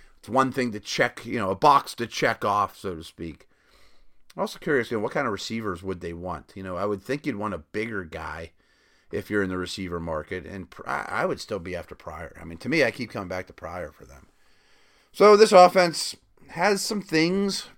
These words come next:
but certainly needs a lot, and as is gonna be the case here,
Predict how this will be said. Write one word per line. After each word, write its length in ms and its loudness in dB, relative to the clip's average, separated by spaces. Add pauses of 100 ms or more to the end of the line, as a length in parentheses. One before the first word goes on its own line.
but 580 -2 (920)
certainly 420 2
needs 220 4
a 60 2
lot, 380 6 (200)
and 360 -2
as 220 2
is 100 -10
gonna 140 0
be 120 2
the 100 -2
case 340 0
here, 340 0